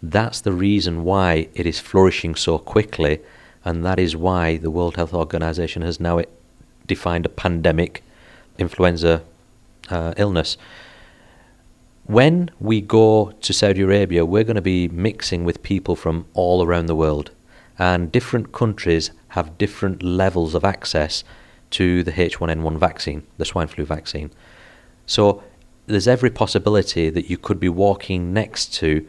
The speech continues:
somebody who may actually be infected with the virus, and there's no way of knowing where the person next to you has come from.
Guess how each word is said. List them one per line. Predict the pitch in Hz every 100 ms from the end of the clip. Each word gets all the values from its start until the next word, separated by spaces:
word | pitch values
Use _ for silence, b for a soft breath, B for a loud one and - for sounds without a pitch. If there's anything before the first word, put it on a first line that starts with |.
| B
somebody | - - 95 95 82 82
who | 90
may | 82 85
actually | 87 - 87
be | 80 82
infected | 80 - 104 - - 87 78 b b -
with | 92
the | 82
virus, | 78 76 76 131 - - b b b -
and | 101 104
there's | 98
no | 110
way | 110 104
of | 87
knowing | 95 117 101 82 85
where | 87 92 95 95 -
the | 90
person | - 101 98 - 87 87 90 _
next | 104 107 -
to | -
you | 82 85 - -
has | -
come | - 131
from. | 117 - 73